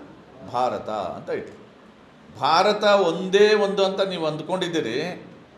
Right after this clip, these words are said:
ಈ ಭಾರತದಲ್ಲಿ ಎರಡು ಭಾರತ ಇದೆ. ಒಂದು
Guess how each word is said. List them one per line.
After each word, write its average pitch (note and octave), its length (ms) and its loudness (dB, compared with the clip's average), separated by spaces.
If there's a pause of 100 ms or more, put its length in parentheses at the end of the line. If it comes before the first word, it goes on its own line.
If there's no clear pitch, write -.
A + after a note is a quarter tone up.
(220)
ಈ D3+ 140 -8
ಭಾರತದಲ್ಲಿ D#3 680 -2
ಎರಡು D#3 520 -4
ಭಾರತ D#3+ 360 2
ಇದೆ. D#3+ 680 2 (960)
ಒಂದು G3 880 4